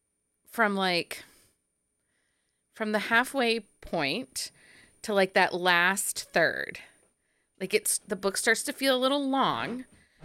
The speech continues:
There's no real character growth, no huge story development. And then we get to that last third, we get the "I loves yous," and then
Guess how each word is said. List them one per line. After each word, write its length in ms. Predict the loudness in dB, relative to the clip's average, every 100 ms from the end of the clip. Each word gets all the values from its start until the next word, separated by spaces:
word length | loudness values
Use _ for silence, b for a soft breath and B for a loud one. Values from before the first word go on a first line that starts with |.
| -8
There's 200 | -4 0
no 140 | 4 4
real 240 | 6 4
character 560 | 2 2 4 4 0 -2
growth, 720 | 0 4 6 6 4 0 -4 B B B -6
no 300 | 2 4 4
huge 420 | 0 -2 -2 0
story 480 | -2 2 4 4 4
development. 1000 | 2 2 4 4 2 2 -2 -2 -6 -8 B B B B -4
And 160 | 2
then 120 | 4
we 100 | 4 2
get 160 | 0
to 80 | 0
that 220 | 0 2 2
last 520 | 2 2 0 -4 2
third, 560 | 4 6 6 4 0 -6 B B B
we 100 | -2
get 180 | 0 2
the 140 | 2 2
"I 120 | 2
loves 380 | 6 4 4 0
yous," 440 | 0 0 0 -4 -6 -4
and 180 | 0 2
then 200 | 0